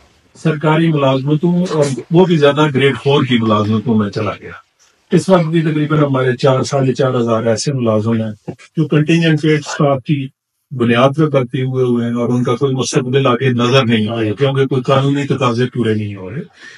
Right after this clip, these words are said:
तो कैबिनेट ने ये feel किया कि हमें एक जिम्मेदारी का एहसास करना चाहिए और कम अज कम यहाँ से कुछ ना कुछ जाके जब उनसे हम तीस बत्तीस अरब मांगेंगे, कुछ हम खुद भी बताएंगे कि हमने क्या किया।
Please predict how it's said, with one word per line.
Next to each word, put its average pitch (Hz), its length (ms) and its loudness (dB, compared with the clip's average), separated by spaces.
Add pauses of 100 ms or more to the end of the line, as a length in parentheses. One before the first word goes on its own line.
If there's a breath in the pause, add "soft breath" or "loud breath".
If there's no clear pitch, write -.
(420 loud breath)
तो 180 320 0 (400 soft breath)
कैबिनेट 175 380 2
ने 185 100 2
ये 165 200 4
feel 127 280 -6
किया 117 380 -4 (480)
कि 151 220 0
हमें 143 300 2
एक 151 580 -2
जिम्मेदारी 131 600 -2
का 147 100 2
एहसास 127 400 -2
करना 123 320 -6
चाहिए 127 300 -4
और 120 160 -4
कम 127 140 0
अज 120 140 -4
कम 123 160 -2
यहाँ 110 300 0
से 139 140 0
कुछ - 300 -4
ना 120 80 2
कुछ - 340 -4 (340)
जाके 131 420 -2
जब 135 220 2
उनसे 123 260 -4
हम 120 240 -2 (160)
तीस 135 240 -4
बत्तीस 135 400 -2
अरब 127 180 -2
मांगेंगे, 113 520 -2 (560)
कुछ 156 200 0
हम 135 160 0
खुद 165 240 0
भी 151 100 0
बताएंगे 123 500 0
कि 117 140 0
हमने 110 300 0
क्या 104 100 -4
किया। 92 680 -10